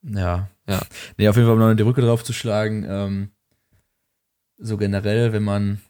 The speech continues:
Speaker 1: Filme mag mit Humor, aber jetzt die nicht albern sind, sondern die auch in Anführungszeichen Anspruch haben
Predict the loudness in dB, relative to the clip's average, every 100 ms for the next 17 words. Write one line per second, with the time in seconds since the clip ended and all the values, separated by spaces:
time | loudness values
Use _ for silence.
0 | _ _ _ -2 2 4 4 2 2 -2
1 | -14 _ _ -4 -4 0 2 4 6 4
2 | 4 -2 _ _ _ _ _ _ _ _
3 | _ _ _ -2 2 2 2 -2 0 0
4 | 0 2 2 4 6 6 4 2 0 -4
5 | _ _ -4 0 2 2 0 0 0 -2
6 | -8 _ _ _ _ -8 -2 -2 0 0
7 | 2 0 0 0 0 -4 -4 _ _ _
8 | _ _ _ _ _ _ _ _ _ 0
9 | 2 0 2 2 4 4 4 2